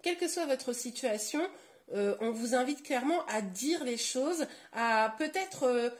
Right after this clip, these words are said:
mettre un peu, euh, votre cœur sur la table, hein, euh, pour voir, euh, si, euh, ça peut pas, euh, libérer la personne en face, euh, de ses peurs et de ses doutes, hein, parce que là, il y a beaucoup de peurs, beaucoup de doutes.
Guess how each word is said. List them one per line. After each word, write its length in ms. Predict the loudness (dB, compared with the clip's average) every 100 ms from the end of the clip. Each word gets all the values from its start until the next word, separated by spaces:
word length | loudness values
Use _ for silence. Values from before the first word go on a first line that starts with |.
| -10 0
mettre 320 | 0 0 -2
un 80 | -2
peu, 160 | -2
euh, 360 | -2 2 2 2
votre 320 | -2 -4 -6
cœur 220 | -6 -6
sur 200 | -4 -4
la 120 | -2 -2
table, 320 | -2 0 0
hein, 120 | -2 -6 -18 -8
euh, 240 | -4 -2
pour 220 | -4 -6 -6
voir, 300 | -2 -2 0
euh, 120 | 0
si, 320 | 0 -6 -4 -4
euh, 120 | -2
ça 180 | -2 -6
peut 140 | -6 -6
pas, 400 | -2 -2 0 0
euh, 640 | 0 -2 -4 -4 -6 -8 -12 -20 -20 _ _ -20 -18 -14 -12 -6
libérer 640 | 0 0 2 2 2 2
la 120 | 0
personne 460 | -2 -4 -4 -2 0
en 100 | 0
face, 420 | 0 -2 -2 0
euh, 240 | 2 2 -2 -8 -12
de 120 | -6 -4
ses 200 | -4 -4
peurs 320 | -2 0 0
et 80 | -2
de 100 | -2
ses 180 | -2 -2
doutes, 240 | -4 -4
hein, 80 | -6
parce 160 | -8 -6
que 80 |
là, 100 | -4
il 60 | -4
y 40 |
a 40 | -4
beaucoup 240 | -6 -8
de 60 | -10
peurs, 260 | -6 -6
beaucoup 280 | -6 -12 -12
de 60 | -10
doutes. 280 | -8 -8